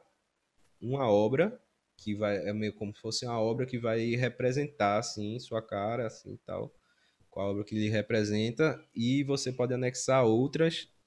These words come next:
como o conjunto da obra, que são outros produtos. Por exemplo,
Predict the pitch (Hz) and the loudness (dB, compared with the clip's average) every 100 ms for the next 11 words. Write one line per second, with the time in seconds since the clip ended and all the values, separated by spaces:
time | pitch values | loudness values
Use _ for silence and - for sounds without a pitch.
0 | _ _ - 113 120 120 120 135 131 101 | _ _ -8 -4 -2 -2 0 2 2 0
1 | 113 143 156 151 131 90 85 85 - - | -2 -2 0 2 4 4 2 -2 -6 -18
2 | - - - _ _ _ _ _ _ - | -18 -20 -20 _ _ _ _ _ _ -10
3 | 107 - 113 123 127 127 - - 196 196 | -8 -4 -2 0 2 2 0 -2 0 2
4 | 120 107 - 113 113 107 104 107 | 2 0 0 2 2 0 -2 -2